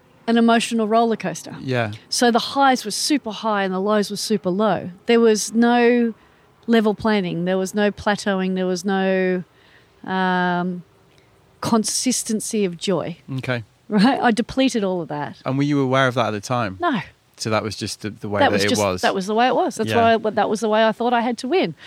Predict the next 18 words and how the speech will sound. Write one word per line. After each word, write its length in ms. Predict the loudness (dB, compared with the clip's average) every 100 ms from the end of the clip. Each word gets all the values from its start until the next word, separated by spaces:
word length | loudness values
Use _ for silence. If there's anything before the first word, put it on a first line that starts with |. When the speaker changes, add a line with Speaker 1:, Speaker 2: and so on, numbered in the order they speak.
| -10
Speaker 1:
See, 180 | 0 2
when 140 | 4
I 140 | 4 4
s-, 360 | 0 -6 -16 _ _ _ _
I 240 | 0 4 4
had 460 | 2 -2 -2 -6 -8
placed 420 | 0 0 0 -2
these, 460 | -2 -2 -4 -8 -6
uh, 320 | -4 -2 -2
expectations 840 | -4 -6 -8 -4 -4 -2 -6 -6 -8 -18 -20 -20 -6
on 460 | 0 2 4 2 -2 _ -10
becoming 360 | -2 0 2
the 80 | 0
best 300 | 0 -2 -4
in 80 | -4
the 80 | 0
world 400 | 2 2 0 -2 -10 -12 -2
as 420 | 0 0 -6